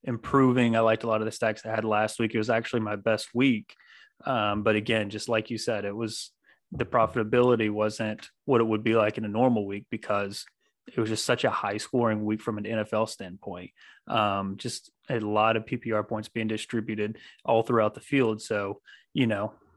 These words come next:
you had a lot of guys sitting there in that twenty to twenty-three range. If you had the sc-, guy that scored twenty-three at four hundred dollars cheaper, then, you know, you might have outpaced someone, um, that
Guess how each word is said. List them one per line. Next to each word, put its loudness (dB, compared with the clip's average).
you -2
had 4
a 2
lot 2
of -2
guys 0
sitting -2
there 0
in -4
that 0
twenty 2
to -2
twenty-three 2
range. 2
If -12
you -2
had 0
the -4
sc-, -14
guy -2
that 0
scored -2
twenty-three 0
at -4
four 0
hundred -2
dollars 4
cheaper, 0
then, -6
you 2
know, 0
you -4
might 0
have -2
outpaced -2
someone, -2
um, 0
that 2